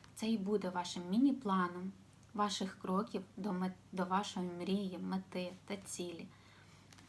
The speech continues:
Також можете зробити табличку, якщо вам буде зручно,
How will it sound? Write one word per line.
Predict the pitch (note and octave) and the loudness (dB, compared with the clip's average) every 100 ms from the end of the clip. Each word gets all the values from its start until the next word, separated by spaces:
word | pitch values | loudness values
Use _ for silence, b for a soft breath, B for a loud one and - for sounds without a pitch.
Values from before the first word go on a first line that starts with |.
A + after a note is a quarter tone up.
| - - - - - - - | -20 -20 -20 -16 -16 -12 -4
Також | G3 G#3 G#3+ | -4 -2 -2
можете | G3 F#3+ G3 | -2 0 -2
зробити | G3 F#3+ F#3 F#3 | -2 0 -2 -2
табличку, | G3 F3 F#3 C#4+ - - C#4+ | -8 -4 2 2 0 -6 -4
якщо | C4+ - A3+ | -2 2 4
вам | A3 | 6
буде | A3 G#3 G#3 | 6 2 2
зручно, | G#3 G#3 - | 2 0 0